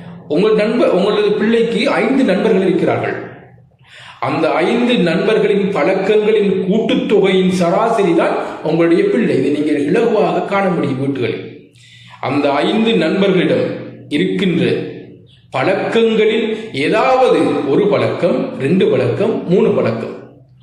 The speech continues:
உங்கள் பிள்ளையிடம் நிச்சயமாக இருக்கும், நிச்சயமாக பிரதிபலிக்கும். நீங்கள் அவதானித்து பார்க்கலாம். எனவே,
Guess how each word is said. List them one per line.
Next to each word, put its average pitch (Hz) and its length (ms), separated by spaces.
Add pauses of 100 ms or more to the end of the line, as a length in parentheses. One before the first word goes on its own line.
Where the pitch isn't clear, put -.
(120)
உங்கள் 135 320
பிள்ளையிடம் 165 500
நிச்சயமாக 226 500
இருக்கும், - 340 (220)
நிச்சயமாக 262 600
பிரதிபலிக்கும். - 680 (3000)
நீங்கள் 165 220
அவதானித்து 185 380
பார்க்கலாம். 104 380 (1900)
எனவே, 139 260